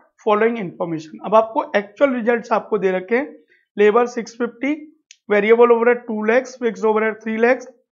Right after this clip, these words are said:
material price variance seventy thousand adverse, then material cost variance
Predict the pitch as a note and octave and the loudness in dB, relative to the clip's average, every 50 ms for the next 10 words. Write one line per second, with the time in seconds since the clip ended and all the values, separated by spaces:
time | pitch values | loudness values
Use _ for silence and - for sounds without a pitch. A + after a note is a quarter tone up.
0 | _ _ _ _ _ _ _ _ _ _ _ _ _ _ _ _ _ - G#3 G#3 | _ _ _ _ _ _ _ _ _ _ _ _ _ _ _ _ _ -6 -4 0
1 | G#3 A#3+ B3+ C4 B3+ - B3 A#3 A#3 C4 B3+ - - B3 A#3+ B3 B3 B3 B3+ C4 | 4 4 4 4 2 4 4 6 6 4 4 4 4 4 4 4 2 0 -2 -4
2 | B3+ - - - A3 G#3+ A3 A3 A#3+ A3+ A#3 A3+ A3 A3 G#3 A#3+ A#3+ B3 - - | -6 -6 -4 -2 0 0 0 -2 -4 -2 0 0 0 0 -2 -4 -6 -8 -6 -2
3 | F#3 G3 F#3+ F#3 G3 A3 B3+ C#4 - - - _ _ _ _ _ _ _ _ _ | 0 0 0 2 2 2 2 0 -2 -10 -20 _ _ _ _ _ _ _ _ _
4 | _ _ - _ _ _ _ _ _ - F#3 G#3 G#3+ A3 A#3 - B3 G3+ G#3 G3+ | _ _ -20 _ _ _ _ _ _ -4 0 0 0 0 -2 -4 -6 -6 -4 0
5 | A3 A#3 B3 A#3+ A#3+ - A#3+ A#3+ B3+ B3 - B3+ A#3 A3+ A#3 A#3 A#3+ B3 B3+ - | 0 0 0 0 0 -2 0 0 0 0 0 0 0 2 2 0 -2 -4 -6 -8